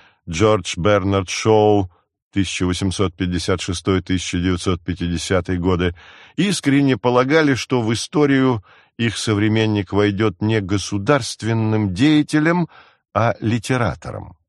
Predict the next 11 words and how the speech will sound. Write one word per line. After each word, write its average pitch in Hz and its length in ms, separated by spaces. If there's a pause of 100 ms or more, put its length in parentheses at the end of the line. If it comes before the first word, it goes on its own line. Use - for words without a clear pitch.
(500)
Аналогичного 139 800
мнения 131 400
придерживаются 113 880
и 117 80
некоторые 113 540
авторитетные 107 800
историки, 98 640 (320)
которые 110 420
считают 113 640
британского 104 680
политика 117 800